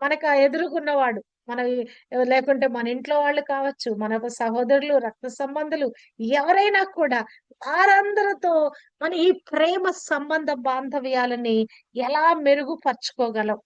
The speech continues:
ఎలాగున ఈ యొక్క ప్రేమ పునాదిలో మన జీవితాలను మనం నిర్మించుకోగలం.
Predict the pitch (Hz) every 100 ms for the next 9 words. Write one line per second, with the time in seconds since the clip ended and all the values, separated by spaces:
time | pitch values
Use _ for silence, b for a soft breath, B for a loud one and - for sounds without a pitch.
0 | _ 233 285 302 311 311 285 254 B B
1 | - 254 285 - - 277 320 349 339 -
2 | - 277 277 294 294 285 285 254 247 226
3 | - 233 247 262 254 240 226 226 220 214
4 | B B 233 254 247 226 254 269 320 -
5 | - - 247 220 214